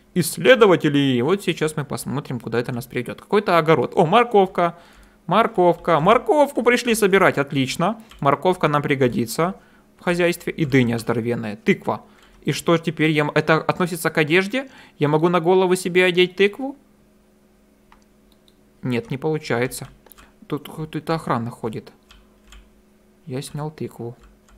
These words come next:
Где-то рядом охрана. Это что такое? Улей. Этот улей покинут. Этот улей пуст. Этот улей тоже пуст.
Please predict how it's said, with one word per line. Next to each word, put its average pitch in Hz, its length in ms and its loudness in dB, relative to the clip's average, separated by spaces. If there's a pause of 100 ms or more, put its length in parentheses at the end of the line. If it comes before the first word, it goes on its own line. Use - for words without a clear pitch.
(140)
Где-то 139 320 -6
рядом 143 320 -4
охрана. 113 400 -6
Это 131 140 -6
что 135 160 -10
такое? - 260 -12
Улей. - 380 -4 (580)
Этот 165 260 -6
улей 160 220 -2
покинут. 123 560 -8 (240)
Этот - 240 -14
улей 165 220 -4
пуст. 123 360 -14
Этот 151 240 -10
улей 160 220 -6
тоже 123 320 -12
пуст. - 320 -14